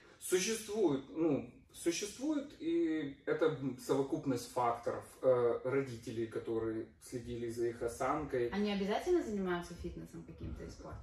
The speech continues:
Speaker 1: Не обязательно, не обязательно. То есть я сталкивался с людьми. Ну, как правило, у каждого есть слабое звено.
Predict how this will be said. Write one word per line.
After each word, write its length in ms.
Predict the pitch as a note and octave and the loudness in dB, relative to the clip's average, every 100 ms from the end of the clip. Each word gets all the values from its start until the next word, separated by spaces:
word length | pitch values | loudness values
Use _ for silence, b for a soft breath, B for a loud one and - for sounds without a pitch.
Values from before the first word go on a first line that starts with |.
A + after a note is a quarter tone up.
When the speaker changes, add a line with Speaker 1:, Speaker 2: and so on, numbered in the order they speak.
| E3 | -6
Speaker 1:
Не 360 | E3+ E3+ G3 G#3+ | 2 4 6 6
обязательно, 640 | F3+ C#3+ C3+ B2+ B2 A#2 B2 | 4 4 4 4 -2 -6 -2
не 100 | C#3+ | 0
обязательно. 500 | C#3+ C#3 C3 A#2+ B2+ | 0 4 4 4 0
То 120 | C3 | 0
есть 180 | C#3 - | -2 4
я 140 | D#3+ | 6
сталкивался 720 | - - D3 D3 C#3 A#2 A2 A#2 | 6 4 2 2 0 -2 -4 -6
с 80 | - | -8
людьми. 260 | B2+ E3 G3 | -2 -2 4
Ну, 260 | G3 D3 - | 4 4 8
как 260 | E3+ - | 8 8
правило, 600 | - F3+ G#3+ G3 E3 C#3+ - | 6 6 8 8 8 6 4
у 140 | D#3+ | 2
каждого 600 | D3 F3 D#3+ C#3+ C3 B2+ A#2 | 4 6 6 6 4 4 6
есть 460 | A#2+ A#2+ - - | 4 -2 -4 -6
слабое 440 | - B2+ A#2 A#2+ A#2 | 2 4 6 6 6
звено. 560 | A#2+ B2+ C#3 F3+ F#3+ | 4 0 4 4 2